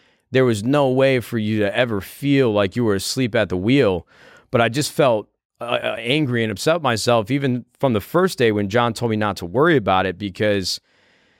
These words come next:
it, at that time, it just seemed like it wasn't a big deal the way he was texting, but it was. It was. And there was nothing else I could have done to help or rectify the situation. We were just in purgatory at that p-,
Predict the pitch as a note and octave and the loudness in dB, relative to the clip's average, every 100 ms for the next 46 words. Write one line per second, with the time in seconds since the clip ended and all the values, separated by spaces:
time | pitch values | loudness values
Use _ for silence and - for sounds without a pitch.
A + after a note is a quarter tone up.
0 | _ _ _ _ _ _ - B2+ B2+ D3 | _ _ _ _ _ _ -6 -4 -4 -2
1 | C#3+ - A#2+ F3 D#3+ A#2+ C3 B2 - D3+ | -4 -4 0 0 0 -2 -4 -4 -2 0
2 | C#3 A2 A#2 C3+ A#2 A2 G2+ A2+ F#2 D3 | 0 0 0 -2 0 -4 -2 -4 -2 -2
3 | A#2 A2 A2 F#2+ - C#3 D#3 A#2+ F2+ G2 | 0 0 0 -2 -4 -4 -4 -4 -4 -2
4 | F2 E2+ B2 - - - G2 F#2+ B2 D3 | -2 -2 -2 -2 -8 -6 -6 -2 0 0
5 | F2+ E2+ - A#2 D3 E3+ C3+ F3+ E3+ C#3+ | -2 -12 -8 -2 2 2 2 0 0 0
6 | C#3 B2+ A#2+ B2 A2 F2+ A#2 A#2 G2 E2+ | 0 0 -2 0 -2 0 0 0 0 -2
7 | F#2 A2 F#2+ E2+ F#2 G2 - - G2 E2 | 2 2 0 -4 -2 -4 -2 -2 -2 -2
8 | A2 F2+ E2 F#2+ A2+ D#2 E2 F#2+ F2+ E2 | -4 -4 -4 -2 -2 -6 -6 -4 -4 -4
9 | G2 - F2 - G#2+ A#2 F2 F2 E2 E2 | -6 -6 -12 -6 -4 -4 -4 -4 -4 -4
10 | F#2 F2+ - | -4 -4 -10